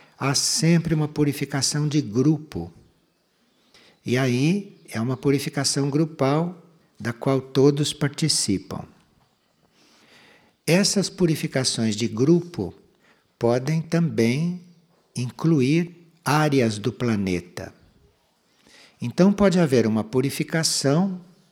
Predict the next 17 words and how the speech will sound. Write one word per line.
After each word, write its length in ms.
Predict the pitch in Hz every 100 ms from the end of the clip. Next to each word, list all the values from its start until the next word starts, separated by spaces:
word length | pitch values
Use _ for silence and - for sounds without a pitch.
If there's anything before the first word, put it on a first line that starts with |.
| -
mais 320 | 107 113 107
profunda, 920 | - 131 123 - 139 175 180 190 185 - _ _ _ _ _ _ -
mais 1120 | - 107 107 101 95 90 87 - - - -
violenta, 960 | 92 107 123 123 131 156 175 - 185 180 _ _ _ _ -
em 160 | 110 135
uma 160 | 151
determinada 1120 | 143 151 156 147 147 139 143 156 170 151 143 123
área 320 | 131 139 135
do 160 | 123 139
planeta. 840 | 139 127 110 92 85 - 92 - _ _ _ _ _ - _ -
Mas 220 | 127 123
isto 280 | 202 - 196
tudo 380 | - 190 208 240
não 160 | 170
é 80 | 135
purificação 720 | 139 120 131 117 107 - 127
global. 560 | 123 120 92 87 -